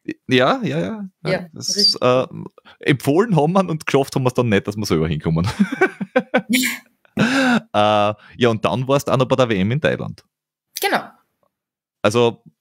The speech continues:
Speaker 1: das war eine lange Saison, also von April bis November, muss ich
Speaker 2: Ja,
Speaker 1: sagen.
Speaker 2: war dann schon zart.
Speaker 1: Dann fange ich
Speaker 2: Genau.
Speaker 1: ganz hinten an. War dann
Speaker 2: Mhm.
Speaker 1: mal Pause?
Speaker 2: Winter jetzt, ja, ja, ja. Jetzt war Winterpause.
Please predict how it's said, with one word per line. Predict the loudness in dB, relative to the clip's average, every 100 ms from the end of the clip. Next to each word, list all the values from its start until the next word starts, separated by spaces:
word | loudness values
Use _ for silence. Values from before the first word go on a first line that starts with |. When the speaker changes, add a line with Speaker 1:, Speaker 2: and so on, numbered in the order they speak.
| -20 _ _ _
Speaker 1:
das | 0 0 2
war | 0 2
eine | 0
lange | 2 2 2 0
Saison, | 0 -4 0 0
also | 2 0
von | -2 0 0
April | -2 0 0
bis | 2 0 -2 -6 -8
November, | -2 0 2 0 0 -2 -2
muss | -4 -4 -2
ich | 0
Speaker 2:
Ja, | 2
Speaker 1:
sagen. | 2 2 0 -4 -6
Speaker 2:
war | -10 -8
dann | -8
schon | -12 -14
zart. | -14 -14 -18 _ _ _ _ _ _ _ _ _ _ -6
Speaker 1:
Dann | -2 0
fange | 0 0
ich |
Speaker 2:
Genau. | 2 2
Speaker 1:
ganz | 2
hinten | 0 0
an. | -2 -2 -6
War | 0 0 2
dann | 0 2
Speaker 2:
Mhm. |
Speaker 1:
mal | 2 0
Pause? | 0 -2 -2 0 0 -2 _ _ _ _ _ _ _ _ _
Speaker 2:
Winter | 0 0 0 -4
jetzt, | -6 -6
ja, | 0
ja, | 2 2 0 -4
ja. | -8
Jetzt | -10 -6
war | -6
Winterpause. | -4 -4 -4 0 0 0 -4